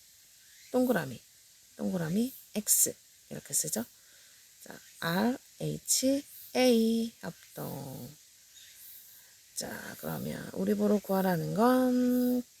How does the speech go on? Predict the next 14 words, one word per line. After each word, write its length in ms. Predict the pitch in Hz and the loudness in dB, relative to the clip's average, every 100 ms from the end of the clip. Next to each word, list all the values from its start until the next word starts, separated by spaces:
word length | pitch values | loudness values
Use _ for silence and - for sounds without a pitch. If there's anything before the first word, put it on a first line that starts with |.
| - | 0
디비. 540 | 247 220 196 208 214 - - - - - - - - - - | 2 4 4 2 0 -6 -20 -20 -20 -20 -20 -20 -20 -20 -16
디비. 800 | - 180 185 180 165 170 214 285 - - - - - - - - - | -10 -2 -2 0 -2 2 2 0 -4 -20 -20 -20 -20 -20 -20 -20 -14
디비가 360 | - 196 185 226 | -2 0 2 2
어디죠? 420 | 226 - 226 247 - | 2 0 -2 -2 0
여기 220 | 196 185 | -2 -2
있죠. 200 | - - - - - - - - 196 | -8 -10 -12 -20 -20 -20 -20 -12 -4
디비랑 340 | 208 202 196 - | -2 0 -2 -2
똑같은 460 | 208 196 - 190 | -6 -6 -4 -2
건 220 | 202 233 - - | 2 2 0 -4
이에이, 440 | 202 214 214 156 - - | 2 6 6 2 -4 2
에이이에요. 640 | 208 208 - 170 156 139 - - - - - - - - - - - - - - - - - - - - - - | 4 4 2 -2 -2 -4 -16 -20 -20 -20 -20 -20 -20 -20 -20 -20 -18 -14 -14 -14 -18 -18 -20 -18 -18 -18 -6 0
에이, 460 | 175 - 151 143 - - | 0 0 -6 -10 -10 -4
요거네요, 560 | 180 190 160 135 143 139 | -2 0 -2 -2 -6 -8
요거. 440 | 131 - 147 240 | -8 -8 -4 -6